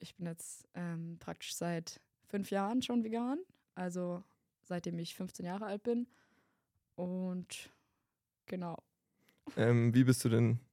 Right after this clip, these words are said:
Speaker 2: damals auf den Veganismus gekommen?
Speaker 1: Ähm, tatsächlich habe ich als Teenager ziemlich viel Fleisch gegessen erstmal. Ähm, und dann habe ich so einen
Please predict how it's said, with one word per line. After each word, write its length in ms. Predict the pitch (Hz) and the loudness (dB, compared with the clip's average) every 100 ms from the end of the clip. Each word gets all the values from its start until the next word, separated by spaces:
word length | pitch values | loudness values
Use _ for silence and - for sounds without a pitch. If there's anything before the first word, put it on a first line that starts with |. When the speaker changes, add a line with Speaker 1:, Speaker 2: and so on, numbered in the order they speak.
| _ - | _ 2
Speaker 2:
damals 380 | 123 120 120 - | 6 8 6 4
auf 120 | 117 | -2
den 200 | - 117 | 0 4
Veganismus 520 | 117 117 131 135 123 | 6 6 4 2 -2
gekommen? 380 | - - 120 120 _ _ _ _ _ _ - | -4 0 2 2 _ _ _ _ _ _ -2
Speaker 1:
Ähm, 360 | 208 202 196 | 2 2 2
tatsächlich 680 | 208 196 262 269 311 - - | 0 0 2 2 0 -2 0
habe 160 | 226 233 | 2 2
ich 280 | - - - _ _ - | 0 -6 -10 _ _ -2
als 540 | 202 202 - - - | 0 0 -4 -6 -8
Teenager 480 | - 247 262 247 240 | -6 -2 0 2 0
ziemlich 340 | - 254 262 - | 2 2 2 -2
viel 340 | - 226 269 | -4 -2 -4
Fleisch 420 | - 185 190 233 | -2 0 0 0
gegessen 360 | 214 220 233 247 | -4 -4 -2 -4
erstmal. 520 | - 233 254 247 269 - - _ _ - | -4 -4 -2 -2 -4 -6 -20 _ _ -6
Ähm, 520 | 214 202 202 202 208 - | -2 0 2 2 0 -2
und 300 | - 190 185 | -4 -2 0
dann 560 | 190 190 202 208 202 190 | 2 4 4 4 2 -2
habe 100 | 190 | -4
ich 80 | 180 | -4
so 160 | - | -2
einen 240 | 180 175 | 0 0